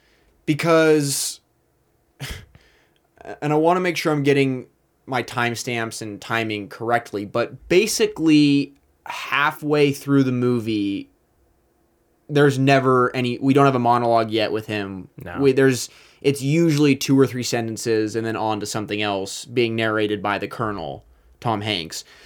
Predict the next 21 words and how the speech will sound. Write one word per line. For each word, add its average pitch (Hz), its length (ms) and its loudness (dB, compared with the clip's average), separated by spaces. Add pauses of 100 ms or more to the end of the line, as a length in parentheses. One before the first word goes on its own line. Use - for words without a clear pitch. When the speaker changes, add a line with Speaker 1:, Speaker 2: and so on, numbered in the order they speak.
Speaker 1:
So - 160 4
we 175 180 4
never 175 460 0
actually 135 500 -4
get 120 600 -4 (680)
really 131 400 4
a 120 60 0
true 127 320 -4
sit-down 120 580 -2
moment 120 480 -2
with 120 440 -2
Elvis. 131 720 0 (360)
I 185 80 2
mean, 208 120 4
Speaker 2:
Yeah. 208 80 -2
Speaker 1:
you 226 60 -2
get, 202 260 -6
you 202 80 -4
sort 214 240 4
of 180 100 2
get, 165 320 4